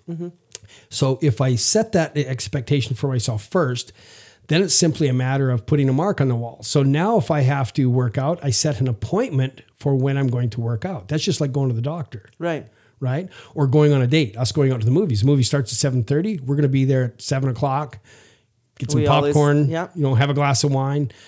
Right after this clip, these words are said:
Speaker 2: and then we're gonna go in and, uh, and watch the movie, right? And so it's the same thing. You know, we gotta get Jesse to school at a certain time, or we gotta pick him up at a certain time.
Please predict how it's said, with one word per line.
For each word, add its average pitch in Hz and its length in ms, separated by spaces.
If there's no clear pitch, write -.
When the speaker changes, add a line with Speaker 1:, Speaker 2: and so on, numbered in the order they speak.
Speaker 2:
and 131 160
then 131 140
we're 131 60
gonna 135 120
go 123 140
in 120 300
and, 120 260
uh, 113 280
and 120 200
watch 107 180
the 165 80
movie, 196 320
right? 147 180
And 151 120
so 160 120
it's 143 140
the 151 80
same 160 420
thing. 123 300
You 135 100
know, 139 80
we 143 140
gotta 147 200
get 139 200
Jesse 135 320
to 123 80
school 147 240
at 143 60
a - 20
certain 131 240
time, 143 200
or 135 60
we 131 140
gotta 127 160
pick - 200
him 143 120
up 208 140
at 165 60
a 127 40
certain 120 280
time. 120 360